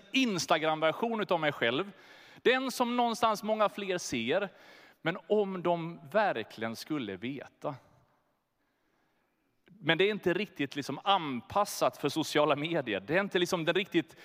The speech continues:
det är inte riktigt läge att lägga upp den. Jag vet inte hur du gjorde när du kom till kyrkan den här morgonen, men jag anar, för det finns i vårt sociala, kulturella beteende i Sverige, att man får frågan: "Hur är läget?"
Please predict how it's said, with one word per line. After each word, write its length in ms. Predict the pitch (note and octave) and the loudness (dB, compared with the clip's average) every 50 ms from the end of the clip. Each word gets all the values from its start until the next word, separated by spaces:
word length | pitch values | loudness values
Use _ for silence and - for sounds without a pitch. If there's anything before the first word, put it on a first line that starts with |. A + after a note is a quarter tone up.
| - - | -20 -8
det 120 | - - | -2 0
är 20 | A3 | 2
inte 100 | G3+ A#3+ | 2 2
riktigt 240 | A#3+ G#3 A3 F3 F#3+ | 2 2 0 0 2
läge 420 | A3+ B3+ A#3+ A3+ G3 F3+ G3 A3+ | 2 4 4 4 2 2 0 -2
att 100 | G#3+ - | 0 2
lägga 220 | G#3 G3+ F3+ F3+ | 2 0 2 2
upp 280 | G3 G#3 G#3+ - - - | 2 2 0 0 -2 -4
den. 260 | B2+ A#2 A#2 A#2 A#2 - - - - - - - - - | -2 -2 -2 -4 -8 -14 -20 -20 -20 -20 -20 -20 -6 2
Jag 80 | - F#3 | 4 4
vet 120 | G#3 B3 | 4 4
inte 180 | B3 G#3+ G#3+ A3 | 2 0 2 0
hur 100 | A#3 A#3 | 2 2
du 100 | A#3 A3+ | 2 2
gjorde 260 | A3+ B3+ A#3+ F#3 G#3 | 2 2 2 2 4
när 120 | G#3 G#3 | 2 2
du 100 | G#3 A3+ | 2 2
kom 240 | - - B3+ A3+ G3+ | 2 2 2 2 2
till 120 | - A3 | -2 -4
kyrkan 360 | - - B3 A#3+ C4 - A#3+ B3+ | -2 0 0 0 2 2 2 2
den 100 | C4 B3+ | 2 2
här 80 | A3 | 2
morgonen, 400 | G#3 G3+ G3+ E3 D3 D3 D#3+ E3+ | 4 4 4 4 4 2 2 2
men 200 | F#3 G3 G3+ F#3+ - - - - _ - | 2 0 0 -2 -10 -16 -20 -10 _ 2
jag 160 | G3 G#3+ - - | 2 2 2 4
anar, 560 | - C#4+ D4+ C#4 B3 G#3+ G3 A3 C#4 C#4+ G#3 | 2 2 4 4 2 0 0 0 0 0 0
för 140 | - - G#3+ | 0 -2 0
det 100 | G3+ A3 | 0 -2
finns 480 | F#3+ - - B3 B3 B3 A#3+ - - A#3+ | -2 -2 -4 -4 -2 -2 -4 -4 -4 -4
i 40 | A#3 | -2
vårt 220 | A#3 A3 G#3 - | 2 2 2 0
sociala, 680 | - - G#3+ F#3+ - - A3 A3+ G#3+ G3 F3+ F#3 F3+ | 0 -6 -6 -6 -4 -2 0 2 4 4 4 2 0
kulturella 540 | - - G3+ F#3+ - G#3+ G3+ F#3 F3+ F3 E3+ | 0 0 -4 -2 0 0 2 2 2 2 0
beteende 480 | F#3+ F3+ - B3+ B3+ C4 B3+ B3 A#3+ A#3+ | 0 -2 -2 -2 -4 -2 -4 -4 -4 -4
i 40 | |
Sverige, 380 | - - - F#3+ D#3 C#3+ D3 D3+ | -4 0 0 2 2 2 2 0
att 80 | - - | 0 0
man 140 | A3 A#3+ | -2 -2
får 220 | - - C#4 F#3+ E3 | 0 0 0 0 0
frågan: 560 | - - C#4 C4+ F#3+ D#3 D#3 C4 D#4 A3 D3 - - - - - - - | 0 0 0 2 2 4 4 2 2 0 -2 -4 -10 -20 -20 -20 -8 -2
"Hur 160 | - D#4 D#4 | 0 2 2
är 40 | E4 | 2
läget?" 720 | F4+ F#4 A#3 E3+ D#3 F3+ D#4+ F#4 D4+ - - - - - | 2 2 2 2 2 2 2 0 0 0 -4 -14 -14 -16